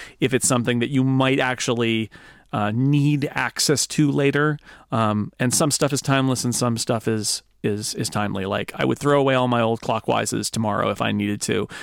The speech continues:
but I'm not gonna throw away the Incomparable Radio Theater because I still go back.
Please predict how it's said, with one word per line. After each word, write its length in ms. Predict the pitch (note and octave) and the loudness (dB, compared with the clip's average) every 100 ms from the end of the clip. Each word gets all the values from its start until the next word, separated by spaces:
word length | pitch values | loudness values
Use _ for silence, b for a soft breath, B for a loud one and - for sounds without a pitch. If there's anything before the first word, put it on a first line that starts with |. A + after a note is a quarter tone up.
| B - | B -2
but 160 | A#2+ | 0
I'm 140 | A2 A#2+ | 2 2
not 160 | A#2 | 0
gonna 140 | A#2+ A#2 | 0 -2
throw 200 | - A#2+ | 2 2
away 220 | A2+ G#2+ | 2 0
the 220 | G#2 A2 | 0 -2
Incomparable 420 | G#2 - A2 B2 | -2 -2 -2 0
Radio 340 | C3+ F3 D#3+ A#2+ | 2 2 4 2
Theater 380 | - - - - | 0 -4 -2 -6
because 220 | - B2+ | -4 0
I 80 | B2+ | 0
still 400 | - - D#3 D#3 | 0 2 2 4
go 160 | C#3+ | 2
back. 360 | B2+ A#2+ A#2+ - | 2 2 0 -6